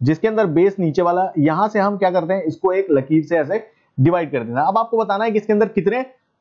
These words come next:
त्रिभुज है। तो आप क्या करोगे, पहले आप गिनोगे एक ये, दो ये, फिर तीन क्या है, ये जो बड़ा वाला है, तो एक दो कितने हो गए, तीन। अब आप इसको शॉर्टकट तरीके से भी कर सकते हो। कैसे शॉर्टकट तरीके से करोगे,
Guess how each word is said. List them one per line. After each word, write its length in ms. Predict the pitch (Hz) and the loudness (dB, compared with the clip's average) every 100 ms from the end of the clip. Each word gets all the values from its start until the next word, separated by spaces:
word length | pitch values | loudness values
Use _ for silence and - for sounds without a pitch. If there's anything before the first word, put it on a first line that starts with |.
| - | 0
त्रिभुज 320 | 233 196 151 | 2 4 2
है। 80 | 135 | -2
तो 140 | 135 | 0
आप 180 | 175 - | 0 2
क्या 120 | 254 | -2
करोगे, 300 | 233 220 196 | 0 0 0
पहले 500 | 226 - - 156 202 | -4 -6 -2 0 2
आप 100 | 226 | 0
गिनोगे 360 | 175 170 175 185 190 - | 2 0 2 0 -4 -2
एक 280 | 156 202 196 | 2 2 4
ये, 400 | 160 196 254 - _ _ _ _ _ 117 | 4 4 0 -14 _ _ _ _ _ 0
दो 320 | 110 170 180 | 2 2 2
ये, 340 | 147 196 311 _ _ _ _ | 2 0 -4 _ _ _ _
फिर 100 | 202 | -2
तीन 360 | 208 190 220 214 | 2 2 2 2
क्या 160 | 202 | 2
है, 180 | 190 214 | 2 2
ये 220 | 185 208 | 2 2
जो 280 | 170 190 196 - _ _ _ _ _ 147 | 2 0 -2 -12 _ _ _ _ _ 0
बड़ा 260 | 135 147 | 2 2
वाला 200 | 120 110 | 0 -4
है, 120 | 104 113 | -8 -12
तो 120 | - - | -16 0
एक 300 | 190 226 170 | 2 2 2
दो 140 | 196 | 0
कितने 260 | 208 180 202 | 0 -2 0
हो 80 | 202 | 0
गए, 140 | 233 | 0
तीन। 320 | 233 180 143 101 _ _ _ _ _ | 0 0 0 -2 _ _ _ _ _
अब 140 | 233 262 | 0 0
आप 140 | 269 | -2
इसको 340 | 247 - 247 220 | -6 0 0 0
शॉर्टकट 540 | - 185 180 254 233 | 0 0 0 -2 0
तरीके 260 | 233 202 202 | 0 0 0
से 100 | 196 | 0
भी 100 | 175 | 0
कर 120 | 143 | -2
सकते 240 | 120 127 | -4 -6
हो। 60 | - | -2
कैसे 240 | 165 196 | -2 -2
शॉर्टकट 380 | 202 196 185 202 | -2 -2 -2 -2
तरीके 220 | 208 196 | 0 0
से 80 | 196 | 0
करोगे, 240 | 190 185 | 0 0